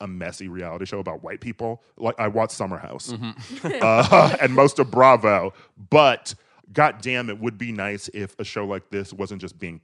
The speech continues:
Speaker 1: packaged for, um, the Bachelorette audience and not for queer people, um, and, like, was challenging any sort of norms about what it means to be a cis white gay man in America. I mean, goddamn, b-, b-,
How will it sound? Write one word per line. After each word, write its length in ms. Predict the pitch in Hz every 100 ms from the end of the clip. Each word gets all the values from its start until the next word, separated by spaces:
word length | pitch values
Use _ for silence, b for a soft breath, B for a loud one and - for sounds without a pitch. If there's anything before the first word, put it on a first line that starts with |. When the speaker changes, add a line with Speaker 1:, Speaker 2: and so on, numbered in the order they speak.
| _
Speaker 1:
packaged 600 | - 92 - 87 - -
for, 400 | - 92 90 87 -
um, 340 | 90 85 80 82 b b b
the 120 | 95
Bachelorette 540 | 90 92 87 - 87 92
audience 520 | 104 101 107 107 101 -
and 160 | 95 95
not 260 | 87 101
for 240 | _ 113 110
queer 280 | - 123 127
people, 580 | 131 123 127 120 120 _ B B -
um, 480 | 104 98 92 90 95
and, 180 | 92 98
like, 200 | 95 92
was 160 | 98 87
challenging 800 | - - 98 98 98 92 95 98 _
any 180 | 104 101
sort 200 | 95 101
of 80 | 87
norms 420 | 90 90 87 87
about 340 | - - - -
what 140 | 87
it 80 | -
means 220 | 90 85
to 60 | 92
be 140 | 95 -
a 200 | 85 80 b b b
cis 300 | - 107 -
white 300 | 90 92 98
gay 160 | 92
man 400 | 90 87 82 82 82
in 120 | - 85
America. 540 | 78 73 73 - 80 - -
I 60 |
mean, 300 | 113 110 95 _ B B B
goddamn, 600 | 180 302 127 120 113 113
b-, 80 | 120
b-, 140 | 98